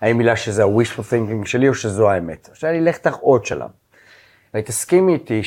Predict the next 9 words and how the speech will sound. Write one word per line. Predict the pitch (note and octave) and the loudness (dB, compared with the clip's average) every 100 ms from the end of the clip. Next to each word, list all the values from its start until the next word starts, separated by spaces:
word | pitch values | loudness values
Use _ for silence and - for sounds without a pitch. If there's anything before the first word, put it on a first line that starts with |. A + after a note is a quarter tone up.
| - G#2 G2 G2 G2 F#2+ - _ _ _ _ _ _ _ _ _ _ _ _ _ | -4 -2 0 -2 -6 -10 -16 _ _ _ _ _ _ _ _ _ _ _ _ _
שנתפסות | F#2+ - - A2 - - E3 C3+ | -14 -14 -14 -10 -8 -2 -2 -2
זה | A#2+ | -2
גם | G#2+ G#2+ | 0 0
עניין | G#2+ A2 A2+ A2+ | -2 -2 0 -2
של | - A#2 G#2+ G#2+ | -4 -2 -2 -2
איך | G#2+ G#2 - - - | -2 -2 -4 -10 -10
מניחים | G2 A2 A2 - G#2 F2+ D#2+ | -4 -2 -2 -2 -4 -4 -8
לנו. | C#2 G#1+ _ - - _ _ | -12 -16 _ -20 -20 _ _
למשל, | A2 G2+ A#2 | -6 -2 0